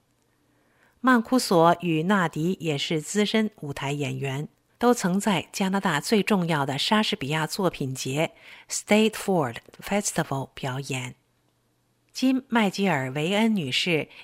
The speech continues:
已在电视界服务十五年，当晚她与女儿、女儿男友一起观看了神韵晚会。她说，“神韵演出真是令人难以置信的美妙。”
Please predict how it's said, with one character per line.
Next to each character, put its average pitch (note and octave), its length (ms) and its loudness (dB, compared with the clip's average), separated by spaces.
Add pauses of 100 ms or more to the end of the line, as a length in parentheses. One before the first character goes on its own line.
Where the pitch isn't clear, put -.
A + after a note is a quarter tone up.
已 E3+ 140 -2
在 G#3 160 0
电 A3+ 200 2
视 F#3 160 0
界 F3 360 0
服 E3 420 -4
务 C#3 80 -2
十 - 240 -2
五 D3+ 220 -2
年， B2+ 340 -8 (220)
当 B3 220 2
晚 C3+ 340 2
她 F3 180 -4
与 E3+ 220 -2
女 C#3+ 200 -4
儿、 D3 360 0
女 D3+ 180 -4
儿 D3 140 -4
男 E3 340 0
友 C#3 300 0 (260)
一 C4+ 140 2
起 B2 240 -4
观 E3+ 280 -2
看 D#3 240 0
了 A#2+ 180 -6
神 C#3+ 280 -4
韵 C#3 100 -4
晚 A#2+ 160 -6
会。 D3 360 -4 (600)
她 E3 160 -4
说 F3 360 2 (340)
，“神 C#4 240 2
韵 D#4 140 4
演 D#3+ 200 2
出 A3+ 300 4
真 G#3+ 240 2
是 F#3 140 -2
令 E3 260 2
人 D3 280 -2
难 D#3 260 -2
以 D3 160 -2
置 - 200 0
信 D#3 240 -4
的 D3 120 -4
美 C3 200 -6
妙。” D3 340 -2